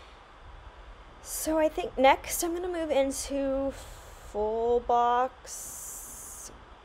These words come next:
overlays, I think. No,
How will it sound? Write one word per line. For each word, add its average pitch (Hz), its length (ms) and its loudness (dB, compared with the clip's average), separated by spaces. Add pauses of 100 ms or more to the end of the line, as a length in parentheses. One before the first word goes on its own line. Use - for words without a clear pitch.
(380)
overlays, 440 1600 8
I - 160 2
think. 285 600 2
No, 262 460 2